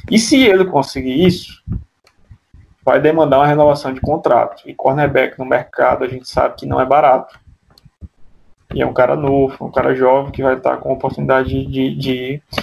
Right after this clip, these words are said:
conseguir o primeiro contrato grande da vida. E eu costumo falar que draft a gente não, não, normalmente a gente não pega, não tô falando das rodadas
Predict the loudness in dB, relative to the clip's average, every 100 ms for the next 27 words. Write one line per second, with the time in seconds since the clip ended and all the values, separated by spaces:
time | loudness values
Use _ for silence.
0 | -2 0 0 -6 -8 -12 -4 0 2 2
1 | 2 4 2 2 0 2 0 0 0 0
2 | 2 2 0 -4 -8 -10 -10 -14 -20 _
3 | _ -2 2 4 4 4 0 0 2 4
4 | 4 4 0 0 2 4 2 -2 -6 -6
5 | -8 -8 -8 -8 -8 -6 -6 -8 -12 -16
6 | -2 0 2 0 -2 -2 -4 -2 -4 -2
7 | 2 4 4 2 -2 -4 -20 _ _ -4
8 | -4 0 0 2 2 4 4 2